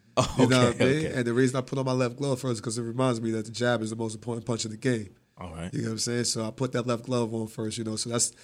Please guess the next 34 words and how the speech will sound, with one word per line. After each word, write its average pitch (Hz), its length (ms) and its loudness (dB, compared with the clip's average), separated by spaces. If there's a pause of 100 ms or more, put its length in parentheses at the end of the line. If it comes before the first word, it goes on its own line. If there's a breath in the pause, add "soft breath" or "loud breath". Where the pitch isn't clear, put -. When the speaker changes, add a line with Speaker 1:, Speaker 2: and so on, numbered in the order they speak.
(120)
Speaker 2:
that's 135 220 0
my 131 120 2
main, 113 300 0 (220 loud breath)
that's - 180 0
my 127 80 4
main 113 220 0
superstition. 113 580 -4
You 113 80 -4
know, 117 140 -2
I - 40 0
may 117 200 0
wipe 120 240 0
off 113 160 0
my 113 140 -4
feet 120 260 0
before 110 320 -4
I - 20 -6
get 110 220 -4
in 113 80 -10
the, 104 260 -8
get 120 120 -2
in - 60 -8
the 110 60 -4
ring 110 240 -2
as 110 140 -8
well, 113 240 0
too. 117 240 0
You 107 120 -4
know 107 120 -2
what 107 80 -6
I - 20 -14
mean? 110 240 -2
But 110 160 -2
Speaker 1:
Mm-hmm. 87 80 -10